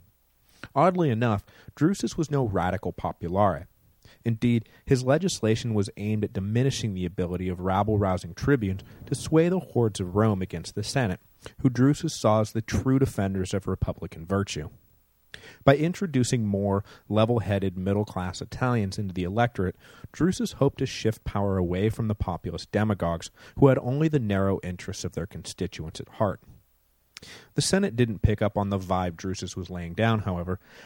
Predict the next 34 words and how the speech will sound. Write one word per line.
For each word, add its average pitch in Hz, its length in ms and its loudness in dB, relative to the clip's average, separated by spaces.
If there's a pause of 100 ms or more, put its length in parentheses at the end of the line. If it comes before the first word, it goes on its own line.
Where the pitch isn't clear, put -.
(120)
and 143 100 6
immediately 156 480 4
opposed 92 420 2
the 80 120 -4
idea. 78 320 -6 (760)
They 151 100 10
were 170 80 6
confident 156 580 2
in 156 60 0
their 160 100 2
hold 117 300 4
on 117 100 0
power 85 340 -4 (240)
and 117 140 -2
didn't 127 220 2
want 117 220 0
to - 120 -6
introduce 101 540 -4
an 98 120 -8
unstable 92 560 -6
element 92 440 -2
into 82 160 -10
the 92 100 -6
equation. 95 500 2 (920)
Besides, 95 500 0 (260)
they 135 100 2
might 151 200 2
start 156 260 -2
peeling 110 380 -2
off 95 220 -4
some 95 180 -4
of 90 80 -10
those 90 240 -4
riches 120 420 2